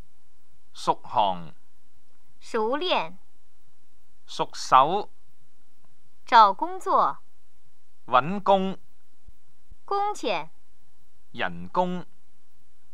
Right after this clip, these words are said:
Speaker 2: 掙錢。
Speaker 1: 搵錢。
Speaker 2: 改行。
Speaker 1: 轉行。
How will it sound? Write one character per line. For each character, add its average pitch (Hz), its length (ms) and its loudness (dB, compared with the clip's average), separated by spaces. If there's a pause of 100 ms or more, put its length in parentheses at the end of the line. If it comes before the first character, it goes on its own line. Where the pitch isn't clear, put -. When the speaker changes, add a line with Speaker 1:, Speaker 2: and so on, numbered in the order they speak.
(500)
Speaker 2:
掙 339 280 4
錢。 190 480 -4 (880)
Speaker 1:
搵 139 320 2
錢。 156 480 -4 (880)
Speaker 2:
改 196 300 8
行。 190 480 2 (880)
Speaker 1:
轉 180 320 0
行。 98 440 4